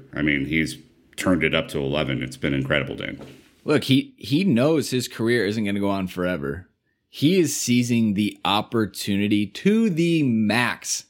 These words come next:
Speaker 2: Naz. I mean, I think he recognizes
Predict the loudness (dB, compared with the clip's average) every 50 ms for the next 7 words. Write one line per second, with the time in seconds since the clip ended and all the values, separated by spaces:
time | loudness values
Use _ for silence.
0 | _ _ -10 -6 -4 -4 -2 -4 -6 -6 0 2 4 6 6 6 4 2 -2 -6
1 | -12 -20 _ _ _ 2 2 2 2 0 0 0 2 2 2 2 2 2 2 0
2 | 0 -2 -2 -2 0 0 0 0 0 0 -2 -2 -4 -6